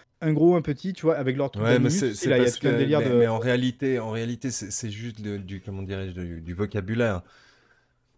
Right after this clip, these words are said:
Speaker 2: C'est juste pour pas devoir dire que c'est, c'est un D L C. <laughs>
Speaker 1: Après, alors, je précise quand même,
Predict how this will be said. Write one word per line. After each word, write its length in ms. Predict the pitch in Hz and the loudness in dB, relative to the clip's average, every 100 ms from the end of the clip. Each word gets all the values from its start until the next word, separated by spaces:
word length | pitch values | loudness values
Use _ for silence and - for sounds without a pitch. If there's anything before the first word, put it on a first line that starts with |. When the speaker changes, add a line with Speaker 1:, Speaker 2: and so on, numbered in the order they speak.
| _ | _
Speaker 2:
C'est 140 | - 95 | -10 -6
juste 180 | 113 - | -6 -6
pour 120 | 107 | -4
pas 120 | 117 | 0
devoir 280 | 110 110 110 | 2 2 0
dire 220 | 107 117 | -2 -4
que 80 | 120 | -4
c'est, 320 | 101 104 98 | -6 -4 -6
c'est 140 | 95 104 | -4 -6
un 80 | |
D 100 | 95 | -4
L 120 | 107 117 | -4 -2
C. 280 | - 110 85 - - | -2 -4 -6 -14 -12
<laughs> 280 | 123 - - | -12 -10 -4
Speaker 1:
Après, 260 | 120 135 175 | -4 0 0
alors, 220 | 151 131 | 0 -2
je 80 | 135 | -2
précise 380 | 151 - 170 | -4 -4 -10
quand 140 | - 139 | -4 -4
même, 260 | 156 131 | -4 -6